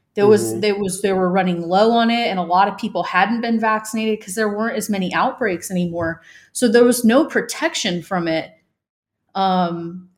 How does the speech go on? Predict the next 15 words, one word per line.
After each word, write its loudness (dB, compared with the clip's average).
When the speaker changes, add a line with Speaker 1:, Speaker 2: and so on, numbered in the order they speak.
Speaker 1:
at 0
that 0
time. -2
And -8
so 0
it -4
was -4
better 0
to -4
quarantine 2
the 0
ships 0
than -2
it -2
was 2